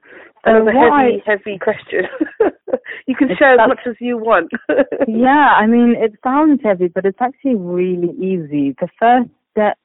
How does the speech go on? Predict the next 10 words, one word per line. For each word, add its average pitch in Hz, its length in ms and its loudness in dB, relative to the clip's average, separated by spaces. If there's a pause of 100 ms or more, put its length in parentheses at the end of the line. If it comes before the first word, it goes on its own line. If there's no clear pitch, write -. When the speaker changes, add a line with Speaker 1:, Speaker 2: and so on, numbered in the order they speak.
(140)
Speaker 2:
towards, 175 500 -4 (540)
um, 147 720 0 (200)
you 170 140 -4
know, 147 260 0 (360)
getting 175 320 2
your 156 140 2
decolonial 156 720 0
mindset 160 500 -2 (380)
is 160 140 -4 (200)
questioning 165 760 0